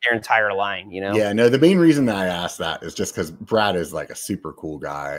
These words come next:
Speaker 2: and, like, really passionate about what he does. Like, you wouldn't expect somebody that's, like, like, in my head, I don't know why I would have thought this, but, like, somebody that's making helmets, like, he's really concerned about people being safe,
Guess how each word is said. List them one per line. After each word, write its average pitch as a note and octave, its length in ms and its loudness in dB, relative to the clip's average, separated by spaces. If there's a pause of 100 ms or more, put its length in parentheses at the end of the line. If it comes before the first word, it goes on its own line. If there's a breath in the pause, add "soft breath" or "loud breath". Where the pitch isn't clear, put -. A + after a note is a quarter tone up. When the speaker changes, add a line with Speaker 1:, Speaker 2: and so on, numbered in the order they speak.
Speaker 2:
and, D#2 140 -14
like, D2 220 -12
really G2 320 -4
passionate D#2 640 -8
about D#2 260 -8
what E2 120 -10
he C#2 100 -16
does. C2+ 400 -12
Like, D2 240 -10 (360 loud breath)
you C#3 200 2
wouldn't F3 280 8
expect A#2 520 2
somebody A2+ 500 2
that's, F#2+ 300 -4
like, E2 280 -6 (800)
like, C#3+ 140 4
in G#3 80 4
my G3+ 160 6
head, B2 220 2
I D3 100 0
don't B2+ 160 0
know G2 120 2
why F2+ 260 -2
I F2+ 60 0
would F2 160 -6
have D#2+ 120 -8
thought F2+ 260 -2
this, F#2 180 0
but, G#2 120 -2
like, F#2+ 180 -2
somebody A#2 220 2
that's G2+ 160 0
making G2+ 280 -2
helmets, G2 420 -4
like, E2+ 140 -10
he's D3 260 -10
really F3+ 480 -4
concerned C#3+ 440 0
about G2+ 220 -2
people A#2 220 -6
being F#2 240 -4
safe, - 320 -8